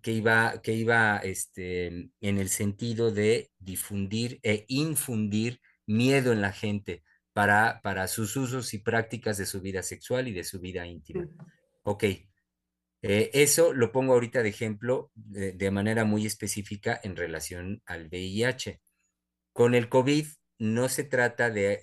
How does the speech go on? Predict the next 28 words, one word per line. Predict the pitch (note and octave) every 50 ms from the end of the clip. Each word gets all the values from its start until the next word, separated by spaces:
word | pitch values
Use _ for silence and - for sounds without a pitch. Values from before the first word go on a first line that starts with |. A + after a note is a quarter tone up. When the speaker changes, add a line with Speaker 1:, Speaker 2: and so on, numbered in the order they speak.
| - F#2+
Speaker 1:
de | F#2+ G2 G#2
un | A2 B2 C3+ C#3+
virus | C#3 C#3 B2 A2+ A2+ G#2+ -
que | - G#2
específicamente | F2+ - - - F#2+ F#2+ - - E3+ F3 - F#3 D#3 - C3 A#2+ A#2 G#2+ G#2+ G#2 G2+ - G#2+ A2 B2+ - _ -
tuviera | A2 G2+ G2+ A2+ A#2 A#2 A#2
una | A#2 A2+ -
condición | - G#2+ G2+ F#2 F#2 - - G2+ G2
como | G2 - G2+ G2 F2+
la | E2+ F2 E2+
del | E2+ F2+ F2+
V | F#2 A2+
I | B2 B2+ B2+ A#2+
H, | G#2 G2 - - - C3 - _ _ _ _ _ _ _ _ _
pero | - B2+ C3 C3+ C#3
no | D3 D#3 E3+ F#3 F3+
podemos | - F3 E3 E3+ E3 E3 D#3+ D3+
ser | - D#3+ D3 D3
ajenos | C#3+ D3 - D3+ C3+ B2 A#2+ B2+ C3 - - _ _ _ _ _ _
a | - A2+ A#2+ C3 C#3 - - _
señalar | - - - - B2+ B2 B2 A#2+ A#2+ A#2+ B2 B2 C3+ D3+ D3+ - _ _
que | - - C3 B2+ C#3+ - - _ _ _ _ -
de | G2 F#2+ F2+ E2+ - _ -
todas | D#3+ F#3 A3 A#3+ A3 G3 - -
formas | - C#3 A#2 G2 F2+ F#2 F#2 A#2+ - - - _ _ _ _ _ _ _ _
toca | - E3 E3+ F3+ F3 - E3+
nuestra | E3 D3 A2+ - - - G#2
intimidad, | G2 G2 - - G#2 F#2+ F#2+ F#2 F#2+ A2 C#3 F3 F#3+ -